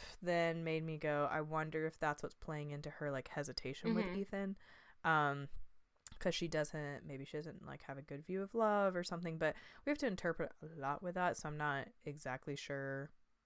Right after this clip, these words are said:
Speaker 1: like, what, what we were supposed to assume
Speaker 2: Yeah,
Speaker 1: with that,
Speaker 2: yeah, and I
Speaker 1: so.
Speaker 2: didn't,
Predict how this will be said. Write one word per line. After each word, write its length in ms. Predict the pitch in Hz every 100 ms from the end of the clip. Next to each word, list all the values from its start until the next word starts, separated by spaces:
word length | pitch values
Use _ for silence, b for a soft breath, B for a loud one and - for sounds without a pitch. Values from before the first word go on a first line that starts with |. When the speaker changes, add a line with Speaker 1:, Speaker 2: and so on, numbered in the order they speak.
| _ _ _ - - -
Speaker 1:
like, 240 | 151 143
what, 220 | 143 131 - _ _ _ _ _ -
what 180 | 190 175
we 100 | 170
were 80 | 156
supposed 260 | - -
to 60 | -
assume 240 | - 233 180
Speaker 2:
Yeah, 40 |
Speaker 1:
with 100 | 175
that, 160 | - 208
Speaker 2:
yeah, 80 |
and 100 | 180
I 60 | -
Speaker 1:
so. 20 |
Speaker 2:
didn't, 300 | 226 226 214